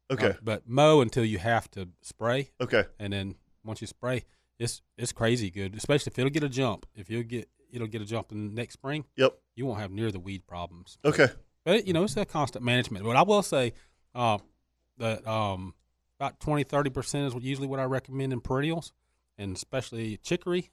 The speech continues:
Speaker 2: I would add some chicory, um, 'cause
Speaker 1: I,
Speaker 2: it
Speaker 1: I, I, I, so there is chicory in there. I did
Speaker 2: Okay.
Speaker 1: add, I, I did add chicory to it,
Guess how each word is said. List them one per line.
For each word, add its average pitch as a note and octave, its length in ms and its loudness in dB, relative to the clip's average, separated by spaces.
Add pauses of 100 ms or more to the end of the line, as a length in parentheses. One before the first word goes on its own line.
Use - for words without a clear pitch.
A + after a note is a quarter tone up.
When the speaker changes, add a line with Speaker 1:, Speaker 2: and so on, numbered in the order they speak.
(120)
Speaker 2:
I A2 80 -4
would A2 80 2
add B2+ 200 0
some G2+ 140 -8
chicory, B2 440 -8 (240)
um, G2 280 -2
'cause G2 200 -6
Speaker 1:
I, B2 60 2 (200)
Speaker 2:
it A#2+ 160 4
Speaker 1:
I, B2+ 80 8
I, B2 60 6 (300)
I, B2 60 2 (160)
so B2 260 4
there A#2+ 160 4
is D3 120 6
chicory A#2+ 380 -2
in A2 80 0
there. G#2+ 120 2
I A2 80 6
did A#2+ 160 2
Speaker 2:
Okay. A#2 180 6
Speaker 1:
add, A#2 140 6
I, A#2+ 40 8
I B2 40 8
did B2 180 4
add C3 140 8
chicory A#2 340 -4
to G#2+ 200 -2
it, - 160 -2